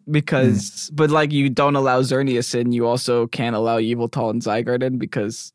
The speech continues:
Speaker 1: same
Speaker 2: Right.
Speaker 1: vein, right? You, you won't let one in without the other. And the Tapu ones are really interesting too, because I feel like they could have done really well in the current meta,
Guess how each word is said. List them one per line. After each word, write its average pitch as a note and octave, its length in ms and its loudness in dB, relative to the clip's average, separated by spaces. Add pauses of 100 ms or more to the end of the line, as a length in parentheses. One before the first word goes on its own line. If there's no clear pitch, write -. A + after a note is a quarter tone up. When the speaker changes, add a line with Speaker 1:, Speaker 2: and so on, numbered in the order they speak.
(140)
Speaker 1:
same A2+ 360 -2
Speaker 2:
Right. - 40 -12
Speaker 1:
vein, G#2 340 -4
right? F2 280 -8
You, - 240 -12
you B2 160 -4
won't G#2+ 280 -6
let G2+ 200 -4
one G#2+ 160 -4
in G2+ 100 -6
without F#2+ 280 -6
the A2 100 -6
other. F#2+ 260 -6 (600)
And G3+ 100 2
the G#3 80 2
Tapu E4+ 500 2
ones B3+ 240 2
are A3 80 4
really G#3+ 220 2
interesting G3 340 -2
too, B3 240 0
because D#3 300 0
I E3 100 2
feel B3 260 -2
like D#4 200 2
they F3+ 160 2
could G3 240 2
have D3 200 0
done C#3 560 2
really C#3 400 0
well A#2+ 480 0
in B2+ 160 -2
the B2+ 120 0
current A2+ 280 -4
meta, F2+ 320 -4